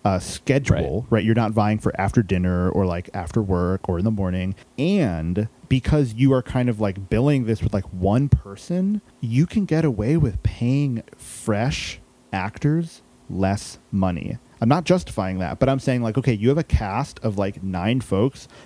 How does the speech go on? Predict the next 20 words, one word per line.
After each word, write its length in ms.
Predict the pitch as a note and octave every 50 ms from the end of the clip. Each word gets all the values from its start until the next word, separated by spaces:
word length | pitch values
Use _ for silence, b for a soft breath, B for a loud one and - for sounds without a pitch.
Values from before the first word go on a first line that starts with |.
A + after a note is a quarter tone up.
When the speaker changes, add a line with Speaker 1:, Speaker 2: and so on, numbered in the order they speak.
| B
Speaker 1:
that 100 | - G#2
you've 220 | A#2 C3 B2+ G2 G#2+
never 340 | F#2+ F#2 G2 A2 B2 C3+
heard 320 | A#2 - - F#2 F2+ G2 A2+
of. 340 | C3+ E3+ G#3 A3+ G#3+ - - B B B B B B
Okay, 260 | B2+ C3+ - C#3+ B2
that's 200 | A2+ C#3 C#3 -
sick. 380 | - - - F#3 E3+ C#3+ - -
They're 100 | B2 A#2
getting 240 | A#2 C3+ C3 B2+ A2+
a 60 | G#2+
chance, 420 | - - - D3+ C#3+ C3 A#2 -
but 180 | - - G#2 -
don't 140 | - D3+ F3+
forget 440 | - G#3 F3 C#3+ F3+ G#3+ F3 B2 - B B B B B
that 80 | - -
that 180 | - C3+ D3+
means 220 | F3+ F3 F3+ F3 -
they're 140 | C#3+ A#2+
cheaper. 460 | G2+ - - A#2+ A2+ - - - -